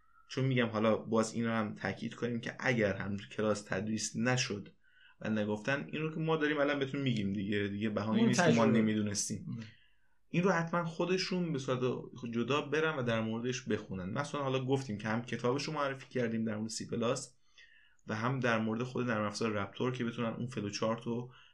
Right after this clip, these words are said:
Speaker 1: بنویسن و پیاده سازی کنن. در، یه نکته‌ای هم بگم در مورد سی پلاس که گفتی، حالا منم خودم برنامه‌نویس نمی‌دونم، گفتیم حالا احتمال میاریم کسایی که صحبت بکنن رو، ولی کسایی که معمولاً سی پلاس رو یاد می‌گیرن به عنوان زبان اول،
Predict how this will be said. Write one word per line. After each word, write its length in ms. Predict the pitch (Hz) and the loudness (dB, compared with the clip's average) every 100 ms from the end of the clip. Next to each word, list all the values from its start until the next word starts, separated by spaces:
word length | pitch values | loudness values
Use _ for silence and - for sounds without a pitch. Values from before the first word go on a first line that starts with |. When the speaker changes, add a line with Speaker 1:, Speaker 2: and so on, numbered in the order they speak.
| - | -4
Speaker 1:
بنویسن 340 | 113 110 110 | -2 0 -2
و 40 | 101 | -2
پیاده 220 | 101 95 | -4 -4
سازی 280 | 104 104 131 | -4 -6 -6
کنن. 320 | 131 139 135 | -2 -2 0
در، 260 | 120 113 - - | 0 0 -6 -10
یه 220 | - 156 | -2 0
نکته‌ای 380 | 151 135 131 151 | 0 -4 -4 -4
هم 140 | 147 | -2
بگم 240 | 139 135 120 | -2 -2 -2
در 160 | 113 | -2
مورد 260 | 107 113 120 | -2 -2 -4
سی 220 | 120 123 | -4 -4
پلاس 300 | 107 107 - | -2 -2 -2
که 40 | 113 | -4
گفتی، 520 | 104 104 131 135 135 - - - - | -4 -4 -6 -6 -8 -20 -20 -18 -2
حالا 300 | 113 117 - - - 87 | 2 2 0 -10 -8 0
منم 260 | 123 139 | 2 2
خودم 260 | 131 139 139 | 2 2 4
برنامه‌نویس 460 | 120 117 135 135 139 | 4 4 0 -2 -4
نمی‌دونم، 640 | 147 156 147 143 143 143 _ - | -2 -2 0 -2 -2 -8 _ -4
گفتیم 260 | 120 120 | -2 0
حالا 380 | 107 104 104 - - | 0 2 0 0 -10
احتمال 260 | - 95 | -6 -4
میاریم 500 | 104 107 110 117 123 123 | -2 0 0 0 -2 -6
کسایی 240 | - 113 104 | -8 -6 -8
که 60 | |
صحبت 300 | - 110 104 | -8 -6 -6
بکنن 380 | - - 110 104 | -6 -8 -6 -6
رو، 180 | 107 107 - - - - - _ | -6 -12 -20 -20 -20 -20 -20 _
ولی 200 | 127 135 | 2 4
کسایی 480 | 143 131 127 160 127 | 2 -2 4 6 6
که 100 | 117 | 2
معمولاً 480 | 107 107 107 117 123 | 2 2 2 0 0
سی 220 | - - | -2 -6
پلاس 380 | 120 120 131 - | 0 0 0 -6
رو 140 | 113 - | -6 0
یاد 300 | 107 101 104 | 2 2 2
می‌گیرن 440 | 98 104 92 95 | 0 0 -2 -2
به 60 | 98 | -2
عنوان 220 | 95 104 | -2 -2
زبان 360 | 98 101 107 | -2 -4 -4
اول، 560 | - 98 95 104 117 | -2 -4 -2 2 2